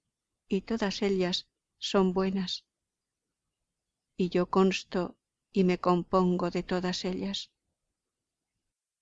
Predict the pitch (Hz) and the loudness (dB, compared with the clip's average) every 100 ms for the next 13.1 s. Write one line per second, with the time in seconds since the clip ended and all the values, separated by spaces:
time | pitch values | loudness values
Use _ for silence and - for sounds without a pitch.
0 | _ _ _ _ _ _ _ _ _ _ | _ _ _ _ _ _ _ _ _ _
1 | _ - 214 208 202 208 196 - _ _ | _ -10 -2 -2 0 -2 -4 -6 _ _
2 | _ 226 240 - - 220 190 180 185 175 | _ -4 -4 -4 -2 0 2 0 0 -2
3 | 180 185 185 180 - _ _ _ _ _ | -4 -8 -6 -10 -14 _ _ _ _ _
4 | _ _ _ _ _ _ _ _ _ _ | _ _ _ _ _ _ _ _ _ _
5 | 180 170 185 190 - _ _ - 190 - | -2 0 2 0 -4 _ _ -2 -2 -2
6 | - _ 196 185 185 185 180 185 180 185 | -12 _ -2 0 2 2 2 2 2 -2
7 | _ _ _ _ _ _ _ _ _ _ | _ _ _ _ _ _ _ _ _ _
8 | _ _ _ _ _ _ - 190 175 175 | _ _ _ _ _ _ 0 2 2 2
9 | 175 175 190 190 185 185 185 180 190 196 | 2 2 2 2 2 0 0 0 0 0
10 | 190 185 196 190 190 196 190 - 185 - | 0 2 2 2 2 4 2 0 -6 -8
11 | _ _ _ 196 190 - 208 214 202 - | _ _ _ 0 0 -2 -6 -4 -4 -4
12 | 185 208 196 185 190 180 185 202 185 185 | -2 0 2 0 2 2 2 2 0 -2
13 | - | -6